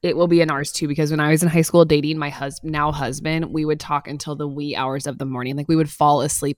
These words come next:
on the phone. <laughs> Now we're like, "What did we even talk about?"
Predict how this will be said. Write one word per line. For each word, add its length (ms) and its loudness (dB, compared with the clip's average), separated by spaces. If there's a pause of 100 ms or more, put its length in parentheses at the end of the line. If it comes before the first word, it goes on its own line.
on 200 -6
the 80 -8
phone. 540 -4
<laughs> 40 -20
Now 320 4
we're 200 4
like, 360 0
"What 380 0
did 160 -2
we 240 0
even 380 -2
talk 420 -8
about?" 480 -6